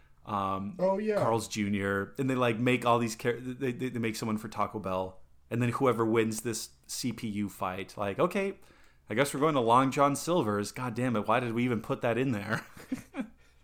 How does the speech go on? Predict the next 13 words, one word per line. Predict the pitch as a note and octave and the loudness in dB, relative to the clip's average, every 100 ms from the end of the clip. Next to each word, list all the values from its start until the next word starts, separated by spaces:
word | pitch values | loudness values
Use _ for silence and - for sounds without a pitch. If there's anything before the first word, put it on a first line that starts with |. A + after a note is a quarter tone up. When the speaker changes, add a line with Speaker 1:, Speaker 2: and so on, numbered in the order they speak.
| - - - - - - - - - | -20 -20 -20 -20 -20 -20 -20 -20 -10
Speaker 2:
Because | D#3+ D#3+ F3+ D3 | -6 0 0 2
you | F3+ | 0
knew | E3+ F#3 | 2 0
that | F3 | -2
Long | D3 D#3+ E3+ | 0 0 0
John | E3 D3+ | -2 -6
Silver's | C3+ E3+ D#3+ D#3 | -6 -6 -6 -6
was | C3+ C3+ | -4 -4
also | D3+ C#3 D3 | -2 -4 -6
a | |
Taco | C3+ D3+ D3+ C#3+ | -8 -8 -8 -6
Bell | C#3 | -6
combination. | C3+ C#3+ C#3 G#2+ A#2 C3 - - | -6 -6 -8 -8 -8 -10 -12 -16